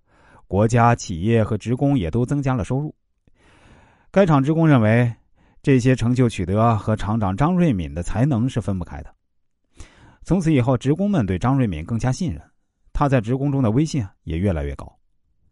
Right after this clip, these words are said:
一个领导者可以根据自身的优势去树立一个或几个方面的威信，也可以根据自己的短处有意识地去弥补一个或几个方面的威信。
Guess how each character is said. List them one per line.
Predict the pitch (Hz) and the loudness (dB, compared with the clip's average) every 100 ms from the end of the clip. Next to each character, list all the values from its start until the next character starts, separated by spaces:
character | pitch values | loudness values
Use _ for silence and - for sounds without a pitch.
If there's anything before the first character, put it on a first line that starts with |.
| _ _ _ _ - | _ _ _ _ -2
一 | 110 | 2
个 | 117 | 4
领 | 113 123 | 4 4
导 | 107 | 2
者 | 95 87 | 0 -4
可 | - | -2
以 | 110 101 | -2 0
根 | 127 | -2
据 | 120 107 | 0 -4
自 | - 113 | -2 -2
身 | 120 | 0
的 | 117 | 0
优 | 143 160 | 0 0
势 | 107 | -4
去 | 90 110 | -2 -4
树 | - 156 | 0 -2
立 | 98 82 80 | 0 -4 -4
一 | 123 | -2
个 | 120 101 | 0 0
或 | 98 139 | 0 -2
几 | - 78 | 0 -6
个 | 87 | -2
方 | 143 147 | 0 0
面 | 127 | 0
的 | 78 | -2
威 | 101 | -4
信， | 104 - _ _ _ _ - - | -4 -8 _ _ _ _ -20 2
也 | 117 131 | 4 4
可 | 185 | 2
以 | 196 | 0
根 | 208 214 | 2 0
据 | 185 156 | 2 0
自 | - | 0
己 | 143 | -2
的 | 113 | 0
短 | 143 85 71 73 | 0 -2 -4 -6
处 | 156 | -4
有 | 110 90 90 | -2 0 0
意 | 170 | 0
识 | 139 98 | -2 -4
地 | 90 | -6
去 | 113 | -6
弥 | 95 107 190 | -4 -2 -4
补 | - 76 | -6 -10
一 | 71 85 | -8 -8
个 | 90 85 90 | -4 -6 -4
或 | 98 | -6
几 | - | -6
个 | 71 82 | -10 -6
方 | 104 | -6
面 | 98 78 | -6 -6
的 | 69 | -8
威 | 73 | -12
信。 | - | -14